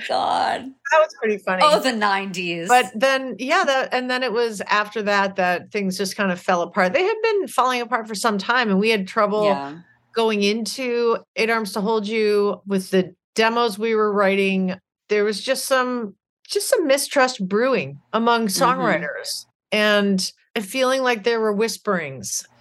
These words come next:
Speaker 1: Mm.
Speaker 2: and, and just feeling, I felt like something was off.
Speaker 1: Yeah.
Speaker 2: I felt like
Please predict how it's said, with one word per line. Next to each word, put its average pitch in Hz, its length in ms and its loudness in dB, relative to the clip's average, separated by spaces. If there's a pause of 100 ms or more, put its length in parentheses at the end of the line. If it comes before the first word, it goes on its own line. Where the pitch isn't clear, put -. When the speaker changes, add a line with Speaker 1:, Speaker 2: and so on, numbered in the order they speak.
Speaker 1:
Mm. 147 680 -4 (320)
Speaker 2:
and, 208 580 2 (240)
and 214 100 2
just 233 200 -4
feeling, 285 320 2
I 233 180 4
felt 311 200 -2
like 240 100 -2
something 202 320 -2
was 160 140 -6 (100)
off. - 480 -2 (240)
Speaker 1:
Yeah. 135 380 -2
Speaker 2:
I 208 80 0
felt 208 360 4
like 196 140 0